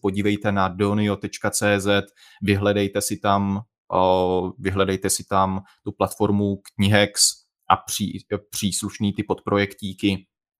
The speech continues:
A podívejte se, je tam třeba nakladatelství Běžiliška, což je taky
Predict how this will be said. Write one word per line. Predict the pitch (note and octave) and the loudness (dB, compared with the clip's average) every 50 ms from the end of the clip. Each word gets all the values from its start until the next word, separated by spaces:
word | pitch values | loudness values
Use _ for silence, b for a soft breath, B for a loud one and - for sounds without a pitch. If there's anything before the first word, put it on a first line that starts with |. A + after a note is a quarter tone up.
| _ _ _ _ - B B B B B B B | _ _ _ _ -18 B B B B B B B
A | - F#2+ F#2+ F#2+ F#2 F#2 F#2 F#2 | 6 8 8 10 8 8 6 4
podívejte | - G#2+ G2+ F2+ G2+ G2 G2 F#2 F#2+ F#2+ | 2 -2 -2 0 0 0 0 -2 -2 -4
se, | - G#2 | -2 -2
je | G2 | -2
tam | - F#2+ F#2+ F#2 | -4 -4 -6 -6
třeba | - - G2 G2+ G2 | -8 -6 -4 -4 -4
nakladatelství | G2 G2 - G2+ G2 G2 - G#2+ G2 - - G#2 F#2+ | -4 -4 -4 -4 -4 -2 -2 -2 -4 -4 -8 -10 -8
Běžiliška, | F#2+ G2 G2 G#2 G#2 A2+ A2 G#2 G#2 - - - - G2+ F#2+ F#2 F#2 b b b b b | -4 -2 -2 -2 0 -2 -2 -2 -4 -6 -8 -2 0 2 2 2 -2 b b b b b
což | - F#2+ - | -14 -10 -10
je | G2 | -8
taky | - F#2+ - - G#2+ G2 F#2+ F#2+ G2 | -8 -8 -8 -6 -4 -4 -4 -4 -8